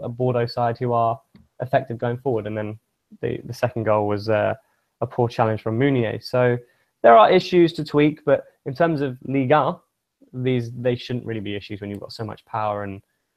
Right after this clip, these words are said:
um, potential up front that, that they should be walking the division. And I know you were looking at, could they go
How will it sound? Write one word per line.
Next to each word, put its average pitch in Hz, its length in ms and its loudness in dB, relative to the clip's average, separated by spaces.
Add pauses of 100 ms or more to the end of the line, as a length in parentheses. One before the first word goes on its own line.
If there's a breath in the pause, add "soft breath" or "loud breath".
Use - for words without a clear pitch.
(200)
um, 98 520 -4 (340)
potential 113 460 -4
up - 160 -6
front 98 300 -6
that, - 180 -10
that - 160 -8
they 110 100 -4
should 110 220 -10
be 95 60 -12
walking 107 420 -6
the 104 60 -8
division. 104 380 -6
And 101 140 -12 (1200 soft breath)
I 117 120 4
know 110 60 4
you 113 420 0
were 113 40 0
looking 113 280 0
at, - 240 -6
could 110 160 -4
they 110 100 4
go 107 400 2